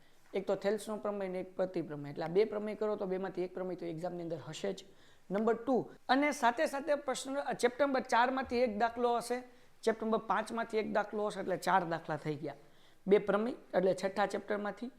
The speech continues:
અ, ચોથું ચેપ્ટર, પાંચમું ચેપ્ટર અને પછી બે આંકડાશાસ્ત્ર અને બે સંભાવના. ડન છે? તો તમને ખબર છે કે તમે આંકડાશાસ્ત્ર અને સંભાવના તો મૂકવાના જ નથી, પણ સાથે સાથે આપણે લોકો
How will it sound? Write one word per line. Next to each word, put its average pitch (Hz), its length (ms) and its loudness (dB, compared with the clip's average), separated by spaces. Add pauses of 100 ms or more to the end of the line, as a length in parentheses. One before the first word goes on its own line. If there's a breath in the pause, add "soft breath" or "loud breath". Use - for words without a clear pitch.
(360 soft breath)
અ, 175 220 2
ચોથું 208 360 2
ચેપ્ટર, 220 400 2 (260)
પાંચમું 196 360 0
ચેપ્ટર 208 400 -2 (220)
અને 165 220 -6
પછી 202 300 -6
બે 175 160 -2
આંકડાશાસ્ત્ર 180 600 -6
અને 165 80 -4
બે 156 120 -2
સંભાવના. 151 540 -10 (380 soft breath)
ડન 262 180 6
છે? 170 120 -6 (320 loud breath)
તો 226 80 2
તમને 254 260 0
ખબર 262 280 4
છે 233 180 -2
કે 220 120 -2
તમે 196 220 -4
આંકડાશાસ્ત્ર 214 500 0
અને 196 80 -4
સંભાવના 208 420 -2
તો 190 120 -6
મૂકવાના 202 420 -4
જ 190 140 -6
નથી, 185 240 -10 (400 soft breath)
પણ 196 120 0
સાથે 226 320 2
સાથે 220 380 -2
આપણે 208 340 -2
લોકો 185 460 -4